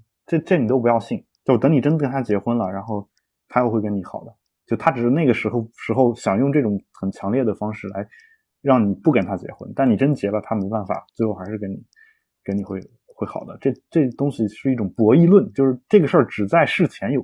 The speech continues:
有效，当生米煮成熟饭的时候，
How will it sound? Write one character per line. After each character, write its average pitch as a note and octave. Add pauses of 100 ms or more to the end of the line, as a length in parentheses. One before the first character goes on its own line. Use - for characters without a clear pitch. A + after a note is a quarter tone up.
(140)
有 -
效， - (720)
当 C#3+
生 A3
米 D3+
煮 A#2
成 B2
熟 G#2
饭 C#3
的 G#2
时 - (340)
候， -